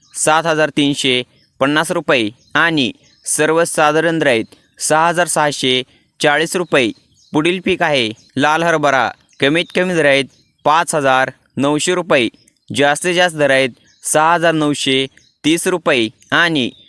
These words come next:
सर्वसाधारण दर आहेत सहा हजार पाचशे पंचेचाळीस रुपये. पुढील पीक आहे सोयाबीन,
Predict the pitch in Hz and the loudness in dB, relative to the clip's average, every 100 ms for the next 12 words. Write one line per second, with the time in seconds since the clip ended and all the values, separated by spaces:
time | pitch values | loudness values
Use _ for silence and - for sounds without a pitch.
0 | _ - 151 156 175 175 160 147 160 170 | _ -6 0 2 2 2 0 2 0 0
1 | 160 139 110 - _ _ - 151 160 170 | 0 0 0 -6 _ _ -4 0 2 0
2 | 165 160 147 - - 127 127 _ _ _ | 0 -2 -4 -4 -2 -2 -2 _ _ _
3 | 147 147 156 147 160 175 180 165 147 110 | -2 0 -2 0 0 0 -2 0 0 0
4 | - _ - - 147 180 185 180 160 156 | -6 _ -18 -4 -2 -2 0 -2 0 0
5 | 123 107 - - - 160 160 147 143 120 | 0 -2 -8 -10 -2 0 2 2 0 -2